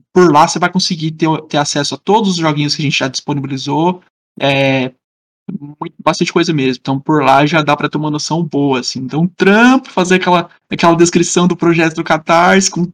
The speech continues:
todos aqueles detalhes e tal, mas a ideia era fazer um material bem, bem bacana pra, pra galera conhecer, né, que é estúdio de, de, de dois caras só, rolê total independente, então, é, repito,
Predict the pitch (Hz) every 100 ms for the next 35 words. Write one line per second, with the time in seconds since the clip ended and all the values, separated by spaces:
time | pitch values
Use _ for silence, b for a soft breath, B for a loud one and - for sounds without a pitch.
0 | - 180 185 185 165 156 170 - 170 165
1 | 180 175 156 139 160 180 B B _ -
2 | - 156 156 160 147 151 165 143 - 156
3 | 151 156 147 147 143 135 139 143 147 165
4 | 156 143 147 151 - 135 139 156 175 -
5 | - - 185 196 _ _ 190 196 226 214
6 | 208 214 208 233 - 147 180 190 165 185
7 | 190 - 175 190 - - 165 165 - -
8 | 185 190 190 180 170 151 147 151 151 -
9 | _ _ - 151 165 165 170 156 143 -
10 | 143 180 165 180 185 226 226 202 208 185
11 | 185 165 135 135 190 - - _ _ -
12 | - 170 175 190 151 139 - - 151 143
13 | 180 180 165 131